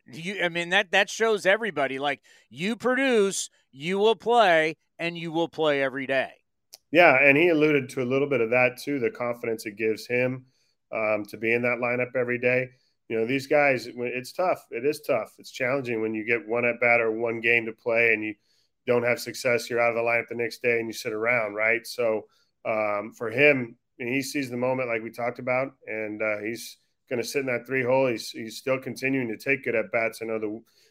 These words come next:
Speaker 2: you know, the series against Seattle was a bit challenging. They exposed a little bit of his hole, um, at the plate, but, uh, he grinded some at bats out yesterday,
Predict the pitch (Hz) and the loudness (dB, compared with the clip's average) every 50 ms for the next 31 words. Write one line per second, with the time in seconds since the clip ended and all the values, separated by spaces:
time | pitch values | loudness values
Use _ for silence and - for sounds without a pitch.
0 | _ _ - 113 104 107 104 - - - 123 120 117 113 117 117 110 - - - | _ _ -8 -6 -6 -6 -6 -6 -4 -2 0 0 0 -2 -2 -4 -4 -4 -6 -2
1 | 123 117 113 120 120 117 110 110 - - _ - 113 117 113 98 123 117 123 - | -2 0 2 2 2 0 0 -2 -4 -8 _ -10 -10 -8 -6 -4 -4 -4 -4 -2
2 | 131 123 123 127 123 117 123 127 123 123 120 120 - - 110 110 104 101 - - | -2 -2 0 0 -2 -2 -2 -2 -2 -2 -4 -8 -12 -10 -10 -10 -10 -10 -10 -4
3 | - 120 113 117 110 - 120 113 117 113 113 110 123 120 113 107 107 - - 127 | -2 0 0 0 -2 -6 -6 -4 -2 -2 -2 -2 -2 -2 -2 -2 -6 -8 -2 2
4 | 127 123 123 120 113 117 _ _ _ _ _ _ _ _ - 113 110 107 104 104 | 4 4 4 4 2 0 _ _ _ _ _ _ _ _ -8 -6 -4 -2 0 0
5 | 104 104 101 101 107 110 113 110 - 104 _ - 127 131 127 127 135 135 135 _ | 0 0 -2 -2 -4 -6 -8 -8 -8 -12 _ -2 2 4 4 4 4 2 -4 _
6 | _ _ _ _ _ - 120 117 113 113 - - 117 110 123 123 123 135 131 127 | _ _ _ _ _ -4 -2 0 0 0 -2 -2 0 0 0 2 2 4 4 4
7 | 127 123 123 - 131 123 120 113 - 127 123 123 - - 127 117 110 113 123 131 | 2 0 -2 -6 -6 -4 -4 -4 -4 -4 -4 -4 -4 -4 -4 -4 -2 -2 -4 -4
8 | 131 - 139 131 135 135 135 135 | -4 -6 -4 0 0 0 0 0